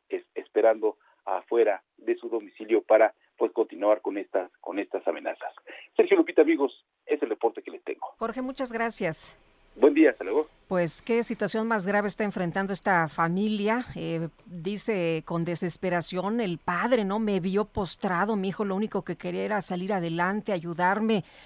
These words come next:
Speaker 2: Eh, depredador", le dijo la presidenta de la Comisión de Honor y Justicia, "le han quitado los derechos",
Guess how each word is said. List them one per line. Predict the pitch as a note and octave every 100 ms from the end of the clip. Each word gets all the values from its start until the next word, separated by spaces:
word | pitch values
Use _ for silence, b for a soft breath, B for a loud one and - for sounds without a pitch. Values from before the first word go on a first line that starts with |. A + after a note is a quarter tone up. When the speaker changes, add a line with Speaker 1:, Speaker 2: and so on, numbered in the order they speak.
| B
Speaker 2:
Eh, | - F3 E3+ E3+
depredador", | F#3 - G#3 G3+ G3+ A3 B3 C4+
le | A#3
dijo | G3 G3
la | G#3 F3
presidenta | F3+ F3+ G#3 G#3+
de | F#3
la | E3
Comisión | F3 E3+ - G#3
de | G3+
Honor | F3+ G3+
y |
Justicia, | E3+ E3 - G#3 G3+ F#3+
"le |
han | G3
quitado | G3+ G3 F#3+ G3
los | F3 D3
derechos", | F3 F#3 - A3 -